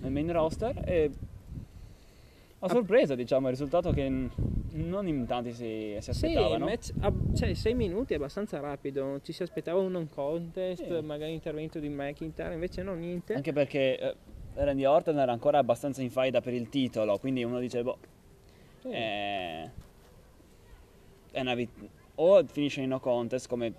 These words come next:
Speaker 1: tanti di noi avevamo pronosticato, comunque è una vittoria di Randy Orton, magari un po' di rapina per riconfermare il
Speaker 2: Sì.
Speaker 1: suo status". E invece no, una vittoria rapida, pulita di Kate Lee.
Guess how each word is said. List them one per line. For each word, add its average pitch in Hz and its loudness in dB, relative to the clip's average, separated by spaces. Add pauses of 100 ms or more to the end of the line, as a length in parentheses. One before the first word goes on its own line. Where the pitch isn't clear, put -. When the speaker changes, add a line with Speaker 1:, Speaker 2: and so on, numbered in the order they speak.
Speaker 1:
tanti 117 -6
di 117 -2
noi 120 0
avevamo 117 0
pronosticato, 123 0
comunque 127 -2
è - 0
una 117 -2
vittoria 120 -2
di 120 -2
Randy 127 0
Orton, 123 2
magari 117 0
un 120 -4
po' 117 -6
di 127 -2
rapina 131 -2
per 110 -8
riconfermare 123 -4
il 120 -4
Speaker 2:
Sì. 269 -2
Speaker 1:
suo 110 0 (140)
status". 143 -4
E - -8
invece 320 -4
no, 180 2
una 123 -2
vittoria 165 -2
rapida, 180 -2
pulita 156 0
di 120 -2
Kate 139 -6
Lee. 139 -4